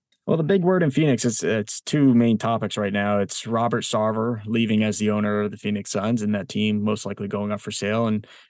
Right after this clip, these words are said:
could eclipse four billion dollars in sale. And then the second thing is that Jay Crowder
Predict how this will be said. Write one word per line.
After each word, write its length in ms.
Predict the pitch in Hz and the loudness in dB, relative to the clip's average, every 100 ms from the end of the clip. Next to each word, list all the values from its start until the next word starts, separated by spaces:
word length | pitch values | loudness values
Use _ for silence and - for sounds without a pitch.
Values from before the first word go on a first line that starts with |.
| _ | _
could 160 | 127 110 | -2 -2
eclipse 340 | - 113 - | 0 -2 -2
four 240 | - 107 | 0 2
billion 360 | 104 104 104 104 | 2 2 2 2
dollars 580 | 104 113 104 101 - - | 0 0 -2 -6 -8 -4
in 160 | 123 127 | 0 0
sale. 480 | - 98 101 107 - - - | -2 -4 -4 -6 -8 -20 -4
And 220 | 110 110 | 0 2
then 440 | 110 107 104 104 - | 2 2 2 0 -2
the 100 | 104 | -4
second 400 | - 143 156 123 | -2 0 0 0
thing 220 | 110 110 | 0 2
is 160 | 107 107 | 0 0
that 220 | 110 101 | -2 -2
Jay 180 | 120 127 | -4 -2
Crowder 560 | 120 139 131 113 104 | -2 -2 -2 -4 -6